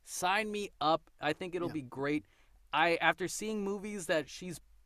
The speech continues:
Speaker 1: been in and, and gotten nominated for Oscars for,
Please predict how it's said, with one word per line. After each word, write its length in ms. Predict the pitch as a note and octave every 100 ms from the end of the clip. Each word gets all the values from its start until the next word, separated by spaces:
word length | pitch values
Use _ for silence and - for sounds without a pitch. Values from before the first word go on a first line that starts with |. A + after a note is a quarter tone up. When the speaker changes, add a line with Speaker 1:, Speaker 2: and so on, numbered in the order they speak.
| - -
Speaker 1:
been 220 | E3 F#3+
in 280 | G#3 A3+ B3+
and, 300 | D#3 C3 B2
and 320 | A#2+ A2 -
gotten 320 | C#3+ E3 D3+
nominated 600 | C3+ E3 A3+ A3+ A3 F#3+
for 180 | - -
Oscars 540 | A#3+ G3+ - A#3+ A3+ -
for, 380 | A#3+ B3+ C4